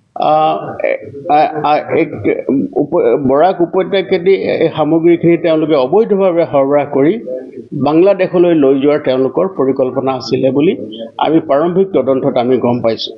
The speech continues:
গতিকে আমি দুইজন, আহ, ব্যক্তিক যিসকলক আমি গ্ৰেপ্তাৰ কৰিছোঁ, তেওঁলোকক সোধপোছ আমি অব্যাহত ৰাখিছোঁ আৰু ইয়াৰ আওতাত যিসকল আহিব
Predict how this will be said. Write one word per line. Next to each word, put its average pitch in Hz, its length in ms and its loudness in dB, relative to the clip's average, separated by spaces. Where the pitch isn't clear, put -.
গতিকে 156 280 0
আমি 160 240 2
দুইজন, 190 380 2
আহ, 147 440 2
ব্যক্তিক 147 360 0
যিসকলক 147 460 0
আমি 143 180 2
গ্ৰেপ্তাৰ 135 460 0
কৰিছোঁ, 160 340 2
তেওঁলোকক 143 340 0
সোধপোছ 151 400 -2
আমি 143 200 0
অব্যাহত 127 460 -2
ৰাখিছোঁ 170 500 0
আৰু 160 260 0
ইয়াৰ 160 300 4
আওতাত 190 440 2
যিসকল 170 460 0
আহিব 123 340 0